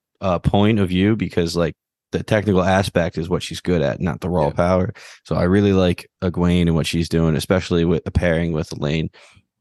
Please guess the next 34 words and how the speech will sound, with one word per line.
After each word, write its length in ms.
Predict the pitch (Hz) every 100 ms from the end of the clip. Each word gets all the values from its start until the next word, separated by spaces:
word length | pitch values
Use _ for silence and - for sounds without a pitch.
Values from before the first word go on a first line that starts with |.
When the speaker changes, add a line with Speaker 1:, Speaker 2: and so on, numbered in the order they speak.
| _
Speaker 1:
And 140 | 98 92
then 140 | 92
three, 280 | - 90 104
I'm 120 | 104
going 240 | 151 208 104
Lan 460 | 90 120 90 92 -
because 440 | 87 80 92 85 82
I 180 | 69
just 180 | 92 87
love 260 | 87 98 87
Lan. 580 | 87 87 90 101 104 69
I 140 | 85
mean, 380 | 95 90 90 85 - _
he 120 | -
hasn't 300 | 98 95 85
done 220 | - 90 92
anything 360 | 95 92 92
wrong 360 | 90 87 92 98
in 80 | 101
my 320 | 107 110 113
eyes 140 | 110
yet. 240 | 117 117 120
Moiraine's 400 | 85 85 90 78
just 120 | -
shitting 320 | - 85 82
on 180 | 92 104
him 140 | 95 90
and 100 | 87
he's 220 | 87 85
just 140 | -
kinda 200 | - 87
riding 300 | 76 87 87
it 120 | 87 87
out, 320 | 85 87